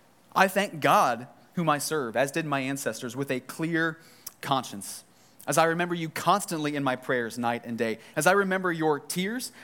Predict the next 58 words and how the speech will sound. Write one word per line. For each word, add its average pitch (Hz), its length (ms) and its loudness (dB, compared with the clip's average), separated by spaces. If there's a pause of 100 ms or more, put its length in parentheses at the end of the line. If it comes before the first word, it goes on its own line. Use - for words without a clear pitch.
I 156 120 6
long 170 320 2
to 165 80 -6
see 220 240 -4
you, 104 240 -6 (580)
that 165 80 6
I 175 60 2
may 190 100 0
be 185 120 -2
filled 175 300 -2
with 147 100 -4
joy. 123 380 0 (200)
I'm 160 140 4
reminded 165 380 2
of 165 100 -2
your 156 100 -4
sincere 147 420 -6
faith, 131 380 -4
a 131 60 -4
faith 175 280 -2
that 160 120 -8
dwelt 143 240 -2
first - 440 -6 (180)
in 170 140 0
your 151 100 -2
grandmother 156 540 0
Lois 135 340 -2
and 147 120 -4
your 131 100 0
mother 151 260 2
Eunice, 143 380 -4
and 127 100 -2
now 151 180 4
I'm 156 100 -2
sure 170 360 0 (180)
dwells 165 440 2
in 151 140 -6
you 143 160 -2
as 117 120 -8
well. 110 260 -2 (220)
For 170 140 -2
this 190 220 -2
reason, 175 320 -2
I 151 100 4
remind 147 380 0
you 156 60 -6
to 143 60 -2
fan 175 400 -4
into 143 160 -4
flame 160 400 -4
the 135 60 -2
gift 139 260 -6
of 120 100 -10
God, 113 280 0
which 131 160 -6
is 139 160 -6
in 240 200 -2
you 180 240 -2